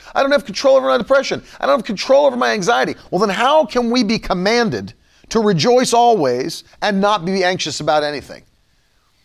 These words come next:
The truth is, if you are a Christian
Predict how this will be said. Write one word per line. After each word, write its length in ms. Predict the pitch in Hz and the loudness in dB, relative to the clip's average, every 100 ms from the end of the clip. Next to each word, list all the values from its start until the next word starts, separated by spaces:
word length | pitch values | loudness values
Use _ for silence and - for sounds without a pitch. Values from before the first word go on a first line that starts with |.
| _ _ - | _ _ -8
The 100 | 170 | -4
truth 480 | - 302 320 302 156 | -2 2 2 2 -2
is, 360 | 82 53 - - _ _ | -8 -10 -18 -20 _ _
if 200 | 220 190 | -2 -2
you 280 | 143 233 294 | 0 2 2
are 200 | 254 247 - | 2 0 0
a 140 | 180 | -2
Christian 680 | - - 285 - - 90 - | -4 -4 -2 -2 -6 -14 -18